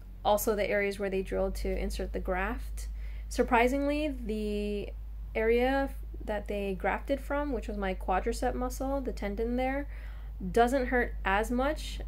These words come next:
Um, it's my bone that is just not happy. I could just feel that pain, that throbbing pain. Um, I did end up taking extra strength Tylenol this morning.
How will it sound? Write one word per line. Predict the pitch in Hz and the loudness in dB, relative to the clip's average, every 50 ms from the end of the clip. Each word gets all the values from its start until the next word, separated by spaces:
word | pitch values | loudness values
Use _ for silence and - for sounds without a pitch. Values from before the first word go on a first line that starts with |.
| - - | -6 -4
Um, | 214 208 202 190 185 185 165 - | -2 -2 0 0 0 -2 -2 -4
it's | 214 202 - - | -4 -6 -6 -4
my | 233 220 214 208 196 190 185 185 185 190 - - - - - 196 185 - | -2 0 2 2 4 4 4 2 2 0 -4 -6 -8 -8 -8 -8 -2 2
bone | - 233 220 214 202 190 190 185 | 2 4 4 4 2 0 0 0
that | 185 185 185 | 0 0 0
is | 190 196 202 202 | 0 -2 -4 -4
just | 208 208 - - - - | -4 -6 -6 -6 -4 -2
not | 214 208 208 208 202 202 190 202 | 0 2 2 4 4 4 2 0
happy. | - - 214 196 196 196 - 196 185 180 180 180 180 185 - | -2 -2 0 0 0 0 0 -2 -2 -2 -2 -2 -2 -4 -4
I | - 208 | -4 -4
could | - - - - | -6 -6 -6 -6
just | 214 202 - - - - - - - - | -6 -6 -6 -8 -8 -10 -10 -10 -6 -4
feel | 233 226 226 220 214 196 190 | 0 2 4 4 4 2 0
that | 196 196 190 - - - - - - - - - - - - | 0 0 0 0 -2 -4 -6 -8 -8 -8 -8 -8 -8 -8 -6
pain, | - - 233 226 226 220 208 190 185 | -4 -2 2 2 2 2 2 0 0
that | 190 185 185 | -2 -2 -2
throbbing | - 190 196 196 202 202 196 202 | 0 0 2 2 0 0 -2 -2
pain. | - - 196 196 196 196 185 185 185 196 214 - - - - - - - - - - - - - | -4 -4 -2 -2 -2 -2 -2 -2 -2 -4 -4 -6 -6 -6 -6 -6 -6 -6 -6 -6 -6 -6 -4 -4
Um, | - 214 208 202 196 196 196 196 196 196 208 208 220 233 240 247 262 - - - - - - - | -4 -2 -2 0 0 0 0 -2 -2 -2 -4 -4 -4 -4 -4 -4 -6 -6 -6 -6 -6 -6 -4 -2
I | 214 | 2
did | 190 233 233 233 | 4 6 6 8
end | 240 233 233 | 8 6 4
up | 233 226 | 2 2
taking | - 247 233 233 220 - | 2 0 0 0 0 0
extra | - 220 - - 220 196 | 0 0 0 -2 -2 -2
strength | - 214 208 214 - - | -2 -2 -2 -2 -4 -2
Tylenol | - 196 202 214 208 208 208 208 | -2 0 0 0 0 0 0 0
this | 190 190 - | 0 -2 -2
morning. | - 190 190 196 196 208 226 240 262 285 | 0 0 0 0 0 0 0 0 0 -2